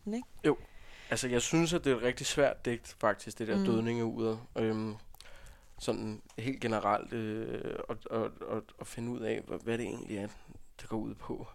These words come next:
Speaker 1: Ja.
Speaker 2: Øhm, og jeg, altså, jeg synes, at vi er kommet ind på nogle ret fede ting med det der, men jeg, jeg synes, at det, det var faktisk et af de svære, også kan jeg huske, da jeg læste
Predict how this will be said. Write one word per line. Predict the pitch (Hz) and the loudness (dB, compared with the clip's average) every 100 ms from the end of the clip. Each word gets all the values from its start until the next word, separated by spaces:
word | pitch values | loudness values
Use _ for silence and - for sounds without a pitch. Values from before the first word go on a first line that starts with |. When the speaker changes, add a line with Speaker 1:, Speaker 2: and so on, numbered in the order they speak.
| - - | -18 -12
Speaker 1:
Ja. | - 123 - | -2 2 4
Speaker 2:
Øhm, | 113 110 110 107 110 - - - - - - - _ | 2 0 -2 -4 -8 -14 -18 -18 -18 -20 -20 -20 _
og | 120 117 | 2 2
jeg, | 117 - - - - | 2 -6 -12 -10 -4
altså, | 117 117 110 - - - | -2 -2 -4 -6 -12 -6
jeg | 110 | -2
synes, | 123 120 | 0 0
at | 120 | -2
vi | 117 | -2
er | |
kommet | - 113 | 0 2
ind | 117 | 2
på | 117 | 0
nogle | 113 107 - - - - | -4 -6 -8 -14 -6 -4
ret | 113 | -2
fede | - 135 | 0 -2
ting | 139 139 - - - - - - | -2 -6 -8 -12 -20 -20 -20 -8
med | 117 | -4
det | 127 | 0
der, | 123 | 2
men | 117 113 | 2 2
jeg, | 117 120 117 | 4 6 4
jeg | 120 | 0
synes, | - 131 - | 0 -2 0
at | 131 | 0
det, | 131 123 117 - | 0 0 0 0
det | |
var | 120 | 2
faktisk | 120 131 127 139 139 | 4 4 2 0 0
et | 139 | 2
af | |
de | - | 2
svære, | 131 - 117 120 135 | 0 2 4 4 4
også | 127 120 | 2 2
kan | 139 | -2
jeg | |
huske, | 127 131 - | -2 -2 0
da | |
jeg | 127 | 0
læste | 113 113 117 - 131 | 2 0 0 -4 -6